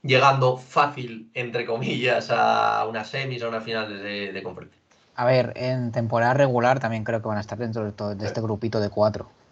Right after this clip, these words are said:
Speaker 2: Eh, es que el año pasado los cuatro primeros estaban en una victoria y media, en dos victorias.
Speaker 1: Sí.
Speaker 2: Por eso no
Speaker 1: Sí.
Speaker 2: digo el grupo de cuatro porque como va a estar tan
Speaker 1: Sí,
Speaker 2: igualado,
Speaker 1: sí,
Speaker 2: el
Speaker 1: sí.
Speaker 2: primero era cuarto, eh, básicamente.
Speaker 1: Sí, sí.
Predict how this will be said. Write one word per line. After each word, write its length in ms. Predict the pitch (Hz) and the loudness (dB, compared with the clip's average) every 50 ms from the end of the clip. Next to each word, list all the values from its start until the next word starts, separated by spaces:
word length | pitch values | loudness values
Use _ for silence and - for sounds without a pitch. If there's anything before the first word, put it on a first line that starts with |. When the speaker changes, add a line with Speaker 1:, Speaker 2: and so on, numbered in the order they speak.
| - | -12
Speaker 2:
Eh, 320 | - 98 98 101 98 98 98 95 98 101 98 - - - - | -8 -6 -6 -6 -6 -6 -6 -6 -8 -8 -10 -12 -10 -6 -4
es 120 | 110 107 | -2 0
que 80 | - 117 | 2 4
el 40 | |
año 180 | 113 117 113 107 | 4 4 4 4
pasado 340 | 117 110 - - 117 120 123 | 2 2 2 2 2 2 2
los 120 | 120 113 | 0 0
cuatro 260 | 113 - 113 107 113 | 0 0 0 0 0
primeros 280 | 104 110 110 110 113 113 | -2 -2 0 -2 -2 -2
estaban 200 | - - 110 113 | -2 -2 -2 -2
en 40 | 117 110 | -2 -2
una 80 | 113 | -2
victoria 320 | 107 110 104 - 117 104 95 | -2 -4 -4 -4 -6 -6 -4
y 40 | |
media, 260 | 95 104 113 110 110 92 | -4 -4 -2 -2 -2 -4
en 60 | 98 | -4
dos 120 | 101 - | -6 -8
victorias. 440 | - 101 - - 110 107 101 - - | -8 -8 -4 -2 0 0 0 -2 -4
Speaker 1:
Sí. 100 | - - - - - - | -8 -12 -12 -10 -8 -6
Speaker 2:
Por 140 | 117 101 | -4 -4
eso 180 | 104 101 - 113 | -4 -2 -2 0
no 200 | 107 107 107 101 | 2 4 4 2
Speaker 1:
Sí. 100 | 101 - - - - - - - _ _ _ - - - - | 2 -2 -10 -14 -14 -16 -18 -20 _ _ _ -14 -14 -10 -4
Speaker 2:
digo 240 | - 123 123 120 127 | 0 4 6 6 8
el 60 | 127 | 8
grupo 260 | 127 127 131 120 139 | 6 6 4 6 6
de 80 | 131 127 | 6 6
cuatro 300 | 110 127 127 127 139 135 | 6 4 4 4 4 2
porque 180 | 127 127 117 117 | 0 0 0 2
como 160 | 110 110 110 | 2 2 2
va 60 | 117 | 2
a 20 | |
estar 180 | 123 117 135 123 | 2 2 2 2
tan 140 | 127 - 123 | 4 4 4
Speaker 1:
Sí, 60 | 120 | 4
Speaker 2:
igualado, 280 | 117 117 120 123 131 135 | 6 4 6 6 8 6
Speaker 1:
sí, 60 | 127 123 | 6 6
Speaker 2:
el 60 | - | 4
Speaker 1:
sí. 40 | - | 2
Speaker 2:
primero 320 | 123 - 127 127 135 139 | 0 -2 0 2 4 4
era 140 | 139 127 - | 4 2 0
cuarto, 480 | - - 120 127 139 131 - 76 78 67 | 0 0 0 0 0 -2 -6 -10 -10 -8
eh, 260 | 90 107 101 107 107 | -8 -8 -8 -8 -10
básicamente. 680 | 113 117 117 110 113 120 113 107 117 135 139 123 123 120 | -8 -8 -6 -6 -6 -6 -6 -4 -4 -4 -4 -4 -6 -6
Speaker 1:
Sí, 260 | - 117 110 104 - | -6 -4 -4 -4 -6
sí. 60 | - | -10